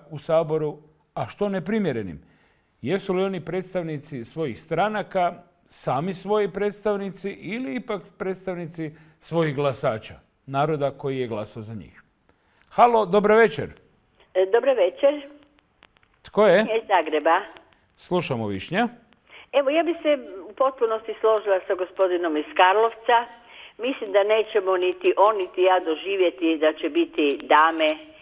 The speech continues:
Speaker 2: i gospoda u Saboru. Prošlo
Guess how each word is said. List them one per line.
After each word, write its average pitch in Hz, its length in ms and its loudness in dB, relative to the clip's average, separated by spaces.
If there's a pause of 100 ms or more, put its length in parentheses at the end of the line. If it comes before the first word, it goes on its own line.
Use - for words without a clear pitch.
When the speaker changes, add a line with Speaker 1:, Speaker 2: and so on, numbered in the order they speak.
(220)
Speaker 2:
i 143 100 -8
gospoda 143 720 0 (720)
u 147 60 -10 (160)
Saboru. 101 480 -2 (240)
Prošlo 180 440 2